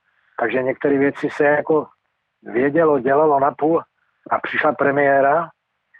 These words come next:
a ty statisti samozřejmě, nebo ty kluci, kteří hráli naplno prostě drobou a chvíli ten,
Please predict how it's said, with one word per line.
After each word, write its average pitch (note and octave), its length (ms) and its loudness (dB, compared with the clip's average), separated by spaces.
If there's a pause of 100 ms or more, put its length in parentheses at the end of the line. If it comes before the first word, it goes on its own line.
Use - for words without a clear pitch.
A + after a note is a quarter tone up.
(180)
a - 140 -4
ty - 100 -2
statisti - 640 -4
samozřejmě, C3+ 540 -2
nebo C3 160 0
ty B2 120 -4
kluci, B2+ 320 -4
kteří C3+ 200 -2
hráli B2+ 440 2 (540)
naplno C3 560 0
prostě C#3 320 0
drobou B2 600 2
a A#2 100 0
chvíli C#3 320 0
ten, C#3 200 -2